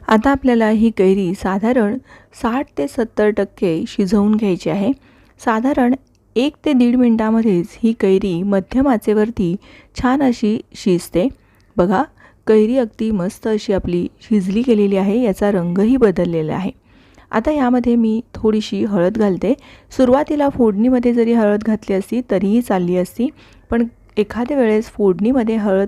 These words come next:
करपण्याची शक्यता असते, त्यामुळे मी नंतर यामध्ये हळद घातलेली आहे. आता यामध्ये आपण तयार करून घेतलेलं जे वाटण आपण बनवून ठेवलं होतं, ते सगळं वाटण यामध्ये घालून घ्यायचं आहे आणि या वाटणामध्ये ही कैरी मस्त अशी परतून घ्यायची आहे.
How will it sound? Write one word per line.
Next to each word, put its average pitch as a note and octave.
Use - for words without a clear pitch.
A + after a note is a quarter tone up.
करपण्याची A#3+
शक्यता G3
असते, -
त्यामुळे G3
मी C4+
नंतर A3
यामध्ये F#3
हळद G3
घातलेली F#3
आहे. F3
आता A3+
यामध्ये B3+
आपण A3+
तयार G3+
करून G#3+
घेतलेलं F#3+
जे F#3+
वाटण F#3
आपण F#3+
बनवून F#3+
ठेवलं A3
होतं, G3
ते B3+
सगळं G#3+
वाटण G3+
यामध्ये F3+
घालून F3+
घ्यायचं F#3
आहे E3+
आणि A#3+
या A#3+
वाटणामध्ये G#3+
ही G#3+
कैरी F3
मस्त F3+
अशी G#3
परतून F3
घ्यायची E3+
आहे. G3